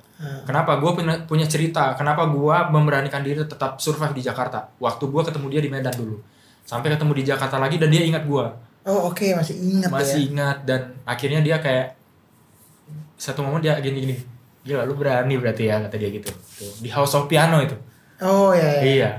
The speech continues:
Speaker 2: Gue memperkenalkan diri emang, tapi dia ingat gitu.
Speaker 1: Iya, iya.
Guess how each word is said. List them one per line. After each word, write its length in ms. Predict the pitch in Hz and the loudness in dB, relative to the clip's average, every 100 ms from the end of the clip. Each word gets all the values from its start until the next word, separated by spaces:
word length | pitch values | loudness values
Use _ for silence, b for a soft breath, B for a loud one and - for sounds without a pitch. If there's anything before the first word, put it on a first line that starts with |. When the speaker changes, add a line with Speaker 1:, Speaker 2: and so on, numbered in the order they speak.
| - | -8
Speaker 2:
Gue 180 | 139 196 | 2 4
memperkenalkan 560 | 254 233 220 214 196 202 | 4 4 4 4 4 4
diri 200 | 262 233 | 4 2
emang, 240 | 214 160 | 2 0
tapi 220 | 165 185 | 0 2
dia 140 | 233 254 | 2 2
ingat 360 | 254 190 175 | 2 0 0
gitu. 240 | 139 135 120 - | -4 -6 -10 -8
Speaker 1:
Iya, 180 | 156 143 | -4 -4
iya. 120 | 135 | -4